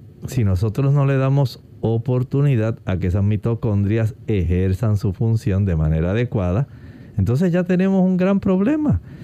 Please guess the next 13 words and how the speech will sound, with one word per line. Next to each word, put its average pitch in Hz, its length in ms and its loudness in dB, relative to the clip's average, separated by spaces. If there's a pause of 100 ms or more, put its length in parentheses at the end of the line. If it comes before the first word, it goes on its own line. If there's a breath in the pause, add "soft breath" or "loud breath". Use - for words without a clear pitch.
(220 loud breath)
Y 202 320 0 (160)
el 131 240 2
nosotros 151 640 0 (180)
ejercitarnos, 113 1080 0
usted 120 200 -2
dirá, 120 200 0
"Doctor, 107 340 0
pero 214 140 0
es 175 80 -2
que 190 100 -2
eso 175 160 2
es 160 120 0
incongruente. 160 1080 0